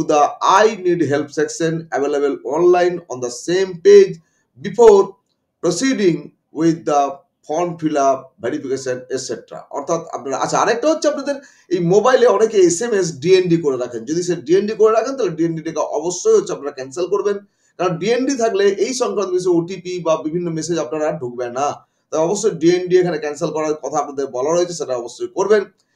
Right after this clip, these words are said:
এবং এটি বিশে ডিসেম্বর দু হাজার তেইশে এখানে অ্যাসিস্ট্যান্ট রেজিস্ট্রার, আহ, the West Bengal University of Health Sciences-এর পক্ষ থেকে নোটিফিকেশন দেওয়া হয়েছিল। আর মাত্র হাতে দুটো দিন সময় রয়েছে, সুতরাং যারা যারা এখনো পর্যন্ত খবর পাননি, অবশ্যই আপনাদের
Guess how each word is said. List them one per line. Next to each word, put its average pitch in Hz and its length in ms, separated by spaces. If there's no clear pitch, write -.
এবং 285 280
এটি 208 240
বিশে 247 400
ডিসেম্বর 180 440
দু 156 120
হাজার 160 260
তেইশে 214 440
এখানে 170 260
অ্যাসিস্ট্যান্ট 196 540
রেজিস্ট্রার, 165 540
আহ, 147 760
the 139 100
West 202 260
Bengal 170 280
University 151 380
of 143 120
Health 139 160
Sciences-এর 131 420
পক্ষ 123 160
থেকে 123 220
নোটিফিকেশন 120 540
দেওয়া 147 180
হয়েছিল। 202 280
আর 131 140
মাত্র 185 320
হাতে 240 180
দুটো 208 200
দিন 202 140
সময় 233 300
রয়েছে, 269 200
সুতরাং 175 320
যারা 156 180
যারা 147 180
এখনো 151 240
পর্যন্ত 170 240
খবর 170 220
পাননি, 240 280
অবশ্যই - 380
আপনাদের 143 340